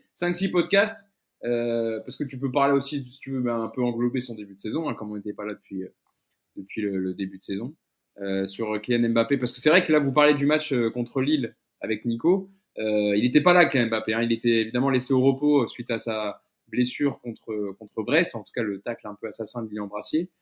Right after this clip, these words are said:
donc il n'avait pas joué, il y avait beaucoup de, de réactions d'observateurs, et cetera, qui disaient que Paris avait mieux joué, euh, plus, euh, plus collectif, plus équilibré, euh, sans Mbappé. Euh, mais bon, Mbappé hier marque et te fait la différence, euh, et cetera. Qu'est-ce que t'en penses, Yacine, de tout ça ?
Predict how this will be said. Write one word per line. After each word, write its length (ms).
donc 120
il 40
n'avait 160
pas 100
joué, 320
il 60
y 40
avait 140
beaucoup 320
de, 300
de 60
réactions 460
d'observateurs, 800
et 40
cetera, 500
qui 220
disaient 220
que 80
Paris 300
avait 200
mieux 140
joué, 500
euh, 160
plus, 280
euh, 280
plus 140
collectif, 500
plus 140
équilibré, 680
euh, 340
sans 260
Mbappé. 400
Euh, 120
mais 80
bon, 160
Mbappé 280
hier 200
marque 260
et 80
te 60
fait 140
la 60
différence, 480
euh, 140
et 60
cetera. 500
Qu'est-ce 140
que 80
t'en 140
penses, 240
Yacine, 200
de 120
tout 120
ça ? 180